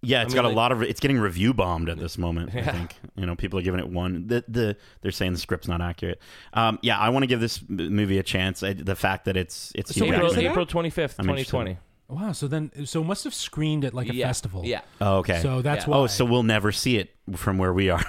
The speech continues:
Speaker 1: <laughs>
Speaker 3: Well, no, but we'll see it. We'll see it on H B O when it hits.
Speaker 1: Oh,
Speaker 3: right?
Speaker 1: I
Speaker 3: But
Speaker 1: guess,
Speaker 3: it's like
Speaker 1: right?
Speaker 3: Netflix, right?
Speaker 1: Yeah, yeah,
Speaker 3: It's
Speaker 1: yeah.
Speaker 3: like they screened it in the Festival of
Speaker 1: Oh,
Speaker 3: Irishman, and
Speaker 1: okay.
Speaker 3: then it ended up on the,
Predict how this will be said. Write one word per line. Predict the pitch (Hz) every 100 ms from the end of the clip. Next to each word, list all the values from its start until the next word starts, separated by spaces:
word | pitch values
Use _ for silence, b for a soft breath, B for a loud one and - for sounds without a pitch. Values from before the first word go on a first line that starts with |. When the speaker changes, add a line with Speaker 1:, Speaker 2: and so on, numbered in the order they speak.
| -
Speaker 1:
<laughs> | 196 - - 202 -
Speaker 3:
Well, | 202 208
no, | 156
but | 143 160
we'll | 170
see | - 190
it. | 147
We'll | 143
see | - 196
it | 151
on | 139
H | 123
B | 117 135
O |
when | 117 101
it | 101
hits. | 139 87 120
Speaker 1:
Oh, | 110
Speaker 3:
right? |
Speaker 1:
I | 104
Speaker 3:
But | 110
Speaker 1:
guess, | 101
Speaker 3:
it's | 147
like |
Speaker 1:
right? | 92 107 -
Speaker 3:
Netflix, | 131 92 -
right? |
Speaker 1:
Yeah, | 101 101
yeah, | 98
Speaker 3:
It's | 92 90
Speaker 1:
yeah. | 85
Speaker 3:
like | 120 -
they | 110
screened | - 123 123
it | 110
in | 107
the |
Festival | - 117 110 104
of |
Speaker 1:
Oh, | 110 110
Speaker 3:
Irishman, | 110 110 110
and | 110
Speaker 1:
okay. | 104 101 90
Speaker 3:
then | 82
it | 82 -
ended | 110 101 98
up | -
on | 98 95
the, | 95 92